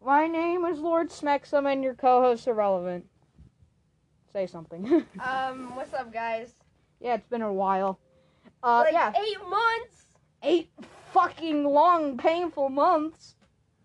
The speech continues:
Speaker 1: Welcome back. Welcome back. The grind never stops.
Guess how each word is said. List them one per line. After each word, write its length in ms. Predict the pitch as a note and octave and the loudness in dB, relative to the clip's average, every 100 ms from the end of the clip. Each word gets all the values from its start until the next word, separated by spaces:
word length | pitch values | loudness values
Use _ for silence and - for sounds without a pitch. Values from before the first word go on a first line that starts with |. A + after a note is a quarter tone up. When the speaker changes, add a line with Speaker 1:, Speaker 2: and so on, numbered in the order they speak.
| _ _ - | _ _ -8
Speaker 1:
Welcome 440 | D#4 D4+ D#4 D#4 | 4 4 4 -2
back. 420 | E4 E4+ G4 F4+ _ - - - - - | 2 4 4 2 _ -20 -20 -20 -20 -2
Welcome 500 | A4+ A4+ C#5 - F#4+ | 4 6 6 2 -2
back. 300 | E4+ G#4+ F#4+ F#4+ | 2 2 2 0
The 120 | E4 | -4
grind 540 | D4+ C#4+ D4+ E4+ G#4+ E4 | 0 4 6 6 4 0
never 320 | D4 G4+ F4+ | 0 0 -2
stops. 600 | - A4 A#4 G#4 - _ | -2 4 4 4 0 _